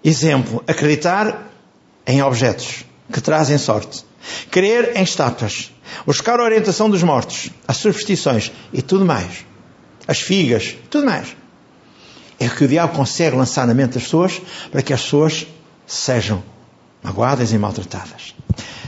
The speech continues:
A fé bíblica está ligada à palavra de Deus.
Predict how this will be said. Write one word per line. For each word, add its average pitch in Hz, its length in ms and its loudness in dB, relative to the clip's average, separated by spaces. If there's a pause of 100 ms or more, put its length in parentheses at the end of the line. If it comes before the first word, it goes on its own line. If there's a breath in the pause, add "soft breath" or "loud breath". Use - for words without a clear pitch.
(120 loud breath)
A 254 60 4
fé 302 320 2
bíblica 185 880 2 (260 loud breath)
está 175 300 -2
ligada 208 340 2
à 196 60 2
palavra 180 380 2
de 147 80 4
Deus. 123 440 0